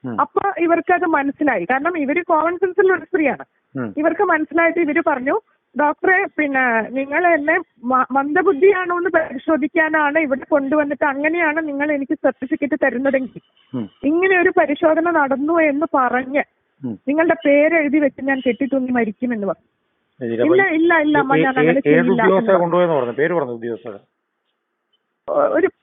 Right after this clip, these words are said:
Speaker 2: ഒരു സ്ത്രീയാണ് കൊണ്ടുപോയത്. പിന്നെ ഇത് അന്വേഷിക്കുന്ന ഒരു സ്ത്രീയാണ് കൊണ്ടുപോയത്.
Speaker 1: ഓ, ശരി. അപ്പൊ അവര് പറഞ്ഞു, "ഈ പേര് എഴുതി വെച്ചിട്ട് ഞാൻ ആ-, കെട്ടിത്തൂങ്ങി മരിക്കും" എന്ന് പറഞ്ഞു.
Speaker 2: ഈ പേര് എഴുതി വെച്ചിട്ട്, അതായത്
Speaker 1: ഉം.
Speaker 2: ശരണിന്റെ പേര് എഴുതി വെച്ചിട്ട്, ശരണായിരിക്കുമല്ലോ സർട്ടിഫിക്കറ്റ്
Speaker 1: ഉം,
Speaker 2: കൊടുക്കുക,
Speaker 1: ഉം, ഉം,
Speaker 2: ഡോക്ടർ ആയിരിക്കില്ല സർട്ടിഫിക്കറ്റ്
Speaker 1: ഉം,
Speaker 2: കൊടുക്കുക.
Speaker 1: ഉം, ഉം, ഉം.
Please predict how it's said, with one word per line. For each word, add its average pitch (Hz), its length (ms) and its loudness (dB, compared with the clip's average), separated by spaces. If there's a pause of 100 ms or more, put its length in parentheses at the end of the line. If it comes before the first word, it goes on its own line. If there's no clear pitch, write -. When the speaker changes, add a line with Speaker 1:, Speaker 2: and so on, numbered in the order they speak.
(180)
Speaker 2:
ഒരു 311 140 0
സ്ത്രീയാണ് 359 720 0
കൊണ്ടുപോയത്. 247 480 2
പിന്നെ 240 440 -2
ഇത് 285 200 -2
അന്വേഷിക്കുന്ന 339 560 -2
ഒരു 320 80 -2
സ്ത്രീയാണ് 277 420 -2
കൊണ്ടുപോയത്. 165 460 -8
Speaker 1:
ഓ, 131 60 -4
ശരി. 113 180 -6
അപ്പൊ 123 180 2
അവര് 160 140 2
പറഞ്ഞു, 180 220 0
"ഈ 185 60 -4
പേര് 180 220 -2
എഴുതി 185 160 0
വെച്ചിട്ട് 170 240 -4
ഞാൻ 165 120 0
ആ-, 151 120 -2 (580)
കെട്ടിത്തൂങ്ങി 160 360 -4
മരിക്കും" 143 260 -6
എന്ന് 120 120 -12
പറഞ്ഞു. 95 180 -16 (1160)
Speaker 2:
ഈ 311 100 0
പേര് 349 340 0
എഴുതി 311 180 -2
വെച്ചിട്ട്, 254 340 -2
അതായത് 302 360 0
Speaker 1:
ഉം. 381 220 -2
Speaker 2:
ശരണിന്റെ 302 440 0
പേര് 339 200 2
എഴുതി 302 160 0
വെച്ചിട്ട്, 202 280 -2
ശരണായിരിക്കുമല്ലോ 302 760 -2
സർട്ടിഫിക്കറ്റ് 330 460 -2
Speaker 1:
ഉം, 330 40 4
Speaker 2:
കൊടുക്കുക, 247 220 0
Speaker 1:
ഉം, 247 80 2
ഉം, 247 60 0
Speaker 2:
ഡോക്ടർ 233 160 0
ആയിരിക്കില്ല 320 300 0
സർട്ടിഫിക്കറ്റ് 269 500 -2
Speaker 1:
ഉം, - 20 4
Speaker 2:
കൊടുക്കുക. 214 260 2
Speaker 1:
ഉം, 104 100 -4
ഉം, 98 320 -14
ഉം. 101 80 -20